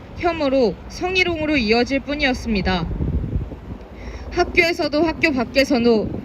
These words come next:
저는 전혀 안전하다고 느끼지 못했습니다.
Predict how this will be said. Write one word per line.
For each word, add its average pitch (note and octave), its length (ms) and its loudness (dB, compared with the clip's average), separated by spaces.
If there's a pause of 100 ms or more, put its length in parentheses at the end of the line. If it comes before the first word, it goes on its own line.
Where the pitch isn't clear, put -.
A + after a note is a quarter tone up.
저는 C4 300 4
전혀 B3+ 300 6
안전하다고 C4+ 640 4
느끼지 A#3+ 360 0
못했습니다. G3+ 840 2